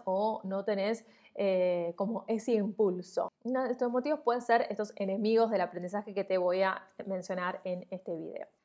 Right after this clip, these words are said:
Antes de seguir, si no nos conocemos, yo soy Tami. A través de Expertas en Dinero acompaño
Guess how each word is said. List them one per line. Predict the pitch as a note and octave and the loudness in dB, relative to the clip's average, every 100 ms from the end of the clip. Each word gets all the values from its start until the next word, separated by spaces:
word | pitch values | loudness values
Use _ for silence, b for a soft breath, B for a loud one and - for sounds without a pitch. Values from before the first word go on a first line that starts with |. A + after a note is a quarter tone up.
| _ | _
Antes | - A#3 A#3 | 0 4 4
de | |
seguir, | G#3 A3+ | 4 4
si | A3+ | 4
no | A3+ | 2
nos | C#4+ | 2
conocemos, | B3 A3+ A#3 | 0 0 -2
yo | A3+ | 0
soy | G3+ | -2
Tami. | F#3 G3+ A3+ A#3 | 0 0 -2 -2
A | F#3+ | -6
través | G3+ | -6
de | G#3+ | -2
Expertas | G#3 G#3 - G3+ A3 | -2 -2 -4 -4 -4
en | F#3+ | -4
Dinero | F3 F#3 | -2 0
acompaño | G3 G3 E3+ F#3+ F#3+ | 0 -2 -4 -4 -4